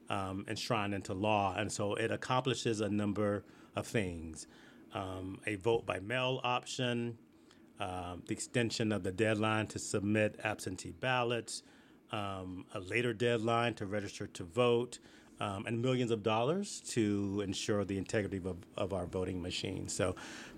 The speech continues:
pretty, pretty significant. And, um, as I said before, a lot of credit goes to our allies who we've been working with for many years to, to see, to see this type of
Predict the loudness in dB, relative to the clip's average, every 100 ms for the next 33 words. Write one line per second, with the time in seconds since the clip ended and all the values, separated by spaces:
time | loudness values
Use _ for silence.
0 | -4 0 0 2 0 2 2 4 4 0
1 | -4 -4 -4 -2 -2 0 0 0 0 0
2 | -2 -4 -4 0 0 2 2 2 -2 0
3 | 2 2 2 2 2 0 0 0 2 -2
4 | -2 -2 0 2 0 0 0 -2 -4 -4
5 | -4 -4 -4 -4 0 0 0 -4 -4 -6
6 | -10 -20 -20 -4 0 2 2 2 0 0
7 | -2 -6 -4 -4 -4 -4 -4 -2 0 -2
8 | -6 -10 -6 -4 -4 -4 -4 -4 -4 -8